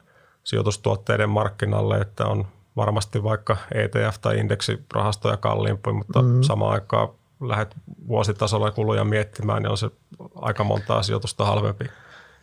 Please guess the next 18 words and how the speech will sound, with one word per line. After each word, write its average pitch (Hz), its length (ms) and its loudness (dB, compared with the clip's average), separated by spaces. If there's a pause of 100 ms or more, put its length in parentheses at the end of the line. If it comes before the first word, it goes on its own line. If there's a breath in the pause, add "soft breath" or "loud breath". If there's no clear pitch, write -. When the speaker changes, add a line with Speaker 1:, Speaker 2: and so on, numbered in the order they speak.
Speaker 2:
Niin, 139 160 2
tää 156 120 8
on, 151 100 4
tää 156 100 6
on, 156 60 4 (200)
tää 147 100 4
on, 139 140 2
tää 139 100 4
on 147 40 0
vähän 151 140 6
si-, 151 160 0
siis 135 200 2
silleen, 123 440 2 (500)
äh, 80 80 -4 (180)
hankala, 123 380 4
kun 113 100 -4
tässä, 110 220 2
tässä, - 260 2